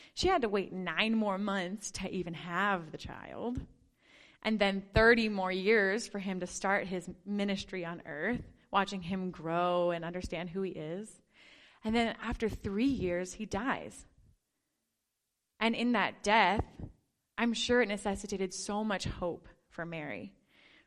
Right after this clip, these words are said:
right? To have this not completely deplete your hope, Mary would have to believe that all of life is still in good hands, even with Jesus on the cross.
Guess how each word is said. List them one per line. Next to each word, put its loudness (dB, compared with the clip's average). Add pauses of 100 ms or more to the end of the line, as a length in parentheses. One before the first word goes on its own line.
right? 4
To -4
have 2
this 0
not 2
completely -2 (320)
deplete -2
your -2
hope, -4 (500)
Mary 4
would 4
have -2
to 2
believe 0
that 0
all 2
of -2
life -8
is -2
still 0
in -4
good -6
hands, -16 (240)
even 4
with -4
Jesus -10
on -12
the -18
cross. -14